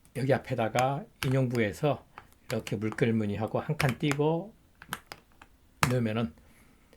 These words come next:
삼월에서 오월 왼쪽 정렬 하면은 삼월에서 오월 조금 더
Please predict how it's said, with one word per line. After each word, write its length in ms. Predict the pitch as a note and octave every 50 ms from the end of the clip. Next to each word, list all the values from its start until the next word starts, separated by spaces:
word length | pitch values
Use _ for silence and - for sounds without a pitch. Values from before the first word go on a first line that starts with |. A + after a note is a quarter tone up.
| - - - - -
삼월에서 560 | - - C#3+ C3+ C3 C3 B2+ B2 A2+ B2+ B2+
오월 400 | A#2 G#2+ G#2+ A2 G#2+ A2 A#2 - -
왼쪽 320 | - A#2+ B2 - - - -
정렬 260 | B2 A2 G#2+ G#2 G2 F#2+ F#2 F2+ F2 E2 E2 E2+ - - - - - - -
하면은 460 | B2 A#2 G#2+ G#2 A2+ B2+ C#3 D3 D3+ - - - - - - - - - - - - - - - - -
삼월에서 360 | B2+ B2 A#2+ A#2 G#2+ E2+ F2
오월 200 | G2+ G2+ G2 F#2 -
조금 340 | - D3 C3 - - C3+ A#2+
더 340 | B2 B2 A#2+ B2 D3+ E3+